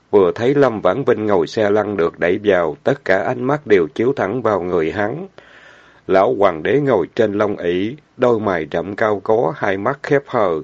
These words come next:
dường như không thấy hắn đến. "Tiểu dân Lâm Tam khấu kiến hoàng thượng,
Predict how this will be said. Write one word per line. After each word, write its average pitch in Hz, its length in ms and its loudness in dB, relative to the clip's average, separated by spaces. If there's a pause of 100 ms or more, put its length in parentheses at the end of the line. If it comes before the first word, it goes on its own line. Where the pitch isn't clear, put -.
dường 92 280 0
như 104 180 4
không 95 320 -4
thấy 120 200 0
hắn 131 260 -2
đến. 131 360 0 (1120)
"Tiểu 98 200 -2
dân 110 240 2
Lâm 104 220 -2
Tam 101 220 0
khấu 135 180 0
kiến 156 280 -4
hoàng 85 240 -2
thượng, 82 280 -4